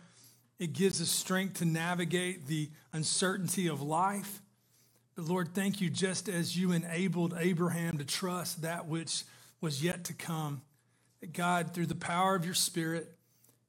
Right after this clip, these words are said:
you enable us through your word to trust in that which is co-, just concrete, not iffy, but certain.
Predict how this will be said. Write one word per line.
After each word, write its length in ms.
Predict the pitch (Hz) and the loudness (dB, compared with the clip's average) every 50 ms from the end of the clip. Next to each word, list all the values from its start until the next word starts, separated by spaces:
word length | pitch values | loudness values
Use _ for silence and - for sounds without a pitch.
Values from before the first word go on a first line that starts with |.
| _ | _
you 160 | - 170 175 170 | 0 2 4 4
enable 420 | 165 160 165 175 185 170 185 180 | 4 4 2 2 4 4 4 4
us 460 | 175 170 165 165 170 170 - - - - - _ _ _ _ _ _ _ - | 4 2 2 2 0 0 -2 -2 -4 -8 -14 _ _ _ _ _ _ _ 0
through 180 | - 175 180 | 4 4 6
your 140 | 190 190 185 | 6 6 4
word 520 | 175 156 165 165 165 170 170 160 156 135 - - - _ _ _ _ _ _ | 4 2 2 2 4 4 2 2 0 -2 -6 -12 -20 _ _ _ _ _ _
to 80 | - 170 | -10 -4
trust 520 | 139 - - - 196 190 185 170 - - | -2 -2 0 2 0 0 0 0 0 0
in 120 | 175 160 160 | 0 0 2
that 280 | 165 165 175 175 - | 2 0 -2 -2 -4
which 240 | 165 165 151 - - | -4 -4 -4 -2 -2
is 280 | 175 156 139 - - - - - _ | -2 -2 -2 -4 -6 -10 -12 -16 _
co-, 220 | - - - - - - _ _ _ _ _ | -12 -10 -10 -10 -12 -14 _ _ _ _ _
just 280 | - 175 165 - - - | -8 -6 -4 -4 -4 -4
concrete, 680 | - - 170 160 - - - 196 196 180 175 170 175 - - - _ _ _ _ _ _ _ _ _ _ _ _ | -4 -2 -2 -2 -2 -2 -2 0 0 0 -2 -4 -6 -10 -14 -20 _ _ _ _ _ _ _ _ _ _ _ _
not 180 | 180 185 180 175 | 0 2 4 4
iffy, 440 | 185 196 180 196 - 185 170 156 - - - - _ _ _ _ _ _ _ _ _ _ _ _ _ | 4 4 4 2 0 -2 -2 -2 -4 -8 -16 -20 _ _ _ _ _ _ _ _ _ _ _ _ _
but 100 | - 143 - | -8 -4 -2
certain. 500 | - - 175 165 156 143 143 135 131 | 0 0 0 0 0 -2 -4 -8 -8